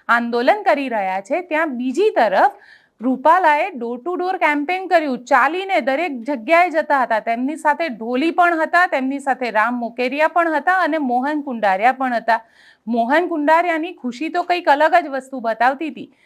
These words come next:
કારણ કે મોહન કુંડારિયા જ્યારે ત્યાંથી કેમ્પેનિંગમાં નીકળ્યા ત્યારે માનો એવું લાગતું હતું, કારણ કે આમ આ એક એડ આવે છે, "મન મેં લડ્ડુ ફૂટા", એટલે મોહન કુંડારિયાના મનમાં પણ લડ્ડુ ફૂટતા હશે,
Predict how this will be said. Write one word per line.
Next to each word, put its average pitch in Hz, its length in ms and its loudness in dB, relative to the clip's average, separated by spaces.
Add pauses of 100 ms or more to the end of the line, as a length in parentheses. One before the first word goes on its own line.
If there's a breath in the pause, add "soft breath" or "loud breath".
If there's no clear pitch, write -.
(220 soft breath)
કારણ 277 380 4
કે 339 240 -6
મોહન 269 460 -4
કુંડારિયા 285 840 2
જ્યારે 262 340 -2
ત્યાંથી 285 520 -6 (360 loud breath)
કેમ્પેનિંગમાં 311 720 0
નીકળ્યા 262 320 -2
ત્યારે 302 340 2
માનો 277 360 0
એવું 311 340 0
લાગતું 294 460 0
હતું, 269 220 -4
કારણ 262 300 0
કે 294 100 -4
આમ 285 200 2
આ 262 120 4
એક 269 260 -6
એડ 294 240 4
આવે 285 240 2
છે, 285 120 -8
"મન 254 320 -2
મેં 294 140 0
લડ્ડુ 254 320 -4
ફૂટા", 233 400 -2
એટલે 185 200 -8
મોહન 233 420 -2
કુંડારિયાના 311 580 0
મનમાં 302 360 -2
પણ 330 160 2
લડ્ડુ 285 440 -4
ફૂટતા 254 460 2
હશે, 277 220 0